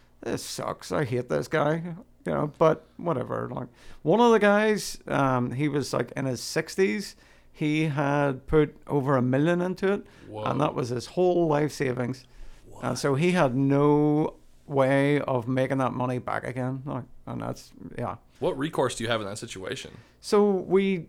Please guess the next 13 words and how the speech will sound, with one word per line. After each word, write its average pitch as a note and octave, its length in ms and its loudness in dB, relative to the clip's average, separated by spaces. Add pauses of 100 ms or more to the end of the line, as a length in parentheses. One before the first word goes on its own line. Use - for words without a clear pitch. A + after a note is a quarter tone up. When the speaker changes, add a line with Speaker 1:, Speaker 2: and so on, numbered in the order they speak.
(120)
Speaker 1:
did, G3 400 4
once G#3 300 -2
we A#3+ 100 0
found D3+ 320 4
out C3+ 200 4
that C#3 200 0
everything C#3 360 0
was B2 140 0
going C3 280 -2
south, B2 400 -4 (160)
we, C3 360 -2
um, A#2+ 380 0 (480)
we C#3 760 0